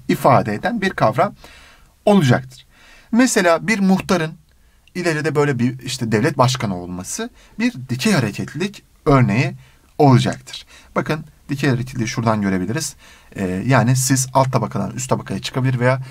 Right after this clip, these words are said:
üst tabakadan aşağı düşebilirsiniz. Veya bir fabrikatörü düşünelim. Adam zengindir, mal varlığı oldukça fazladır. Mesela bin dokuz yüz yirmi dokuz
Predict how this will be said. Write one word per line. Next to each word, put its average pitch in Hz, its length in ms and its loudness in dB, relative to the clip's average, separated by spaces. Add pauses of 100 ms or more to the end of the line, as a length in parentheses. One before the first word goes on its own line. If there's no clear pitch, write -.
(160)
üst 135 160 -6
tabakadan 95 320 -4
aşağı 127 360 0
düşebilirsiniz. 120 720 -4 (300)
Veya 180 200 2
bir 202 120 -2
fabrikatörü 190 640 0
düşünelim. 180 400 -4 (140)
Adam 147 280 0
zengindir, 147 600 -2 (260)
mal 117 320 2
varlığı 131 320 2
oldukça 131 440 -2
fazladır. 107 480 -2 (280)
Mesela 107 280 0
bin 107 160 2
dokuz 123 220 -2
yüz 127 80 2
yirmi 127 160 2
dokuz 131 220 0